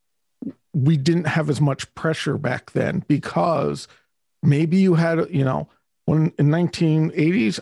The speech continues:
I had a pager. There was no cell phone. It was an easy,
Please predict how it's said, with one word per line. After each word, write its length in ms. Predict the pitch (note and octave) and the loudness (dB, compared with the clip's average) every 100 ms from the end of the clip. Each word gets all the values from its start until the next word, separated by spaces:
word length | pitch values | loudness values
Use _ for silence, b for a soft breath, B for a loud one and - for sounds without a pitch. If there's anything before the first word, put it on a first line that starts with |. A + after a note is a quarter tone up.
| - | -6
I 200 | C#3+ E3+ | -2 0
had 200 | D#3+ D3+ | 0 -2
a 60 | |
pager. 580 | - - D3+ C#3+ - E3+ | -4 -2 -2 0 -4 -6
There 140 | C#3+ B2+ | -2 0
was 200 | B2+ D3+ | 0 2
no 440 | D3+ D3+ C#3 B2 - | 2 2 0 -2 -10
cell 280 | - C#3+ A2+ | -4 -4 -2
phone. 300 | - - B2 _ _ _ _ _ _ _ _ | -8 -12 -12 _ _ _ _ _ _ _ _
It 340 | F#3 D3 D#3+ | 0 2 0
was 460 | - C#3 D3 D3 B2 | 0 2 2 0 -2
an 180 | F3 - - | -4 -4 2
easy, 360 | E3+ C#3+ E3 | 2 2 -2